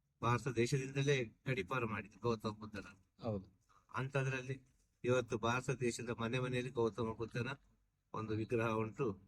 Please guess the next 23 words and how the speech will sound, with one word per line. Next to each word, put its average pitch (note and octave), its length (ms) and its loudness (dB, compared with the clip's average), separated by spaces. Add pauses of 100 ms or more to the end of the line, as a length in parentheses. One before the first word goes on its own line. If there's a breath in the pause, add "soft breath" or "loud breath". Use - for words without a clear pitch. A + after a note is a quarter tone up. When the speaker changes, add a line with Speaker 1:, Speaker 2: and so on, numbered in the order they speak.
(400)
Speaker 1:
ಒಂದು G#2 520 0
ಫೋಟೋ A2+ 380 2
ಉಂಟು. F#2+ 220 -8 (640)
ಆ? A#2 120 0 (1040)
ಸತ್ಯ D#3 240 2
ಅಲ್ವಾ? B2+ 400 0 (1800)
ಈಗ D3 180 6
ಈ D3+ 260 12
ಕಾನೂನು C#3+ 420 6
ಎಲ್ಲಿ C#3 180 2
ಹೋಯ್ತು? A#2 280 4
ಆ A#2+ 60 0
ಲೆಕ್ಕದಲ್ಲಿ A2+ 380 0
ಗಡೀಪಾರು B2+ 520 2
ಮಾಡಿ A#2+ 280 0
ಭಾರತ A#2+ 320 -2
ದೇಶದಲ್ಲಿ A2+ 400 -4
ಬುದ್ಧ A#2 240 -4
ಸರಿ A2 260 0
ಇಲ್ಲ B2+ 180 -4
ಅಂತ - 180 -12
ಹೇಳಿದ A2 240 -2
ಒಂದು G#2 320 -8